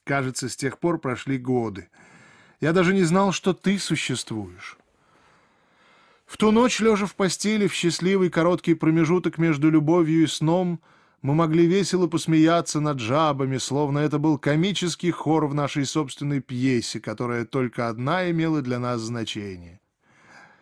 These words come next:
"Как ты думаешь, у жаб есть душа?" спросил я Анну Луизу.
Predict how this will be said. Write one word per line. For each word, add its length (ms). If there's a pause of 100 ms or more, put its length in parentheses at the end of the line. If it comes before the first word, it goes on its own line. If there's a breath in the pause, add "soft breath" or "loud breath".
(200 soft breath)
"Как 180
ты 120
думаешь, 560 (420)
у 120
жаб 340
есть 300
душа?" 340
спросил 460
я 180
Анну 220
Луизу. 480